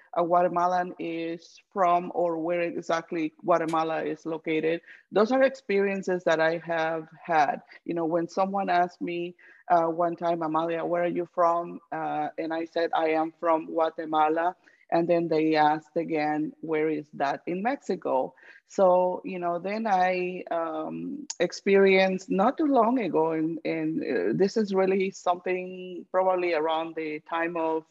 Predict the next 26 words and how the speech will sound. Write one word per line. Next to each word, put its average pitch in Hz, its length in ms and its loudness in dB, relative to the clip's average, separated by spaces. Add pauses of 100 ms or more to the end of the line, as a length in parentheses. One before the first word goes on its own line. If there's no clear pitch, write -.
uh, 160 360 4 (460)
you 175 140 -2
know, 160 160 0
in 165 100 0
the 160 80 0
heaviest 175 540 -2
of 165 120 -4
the 165 100 -4
pandemic 165 760 -2
and, 160 340 0
uh, 156 420 0
all 165 240 0
connected 175 640 -4
to, 170 380 0 (340)
uh, 160 560 2 (180)
uh, 156 220 -6 (240)
south 170 280 2
of 165 80 -6
the 160 60 -4
border 165 360 -2
immigration. 180 920 0 (300)
And 165 300 0
there's 170 220 -2
a 160 60 0
major, 202 1120 -2
uh, 156 520 0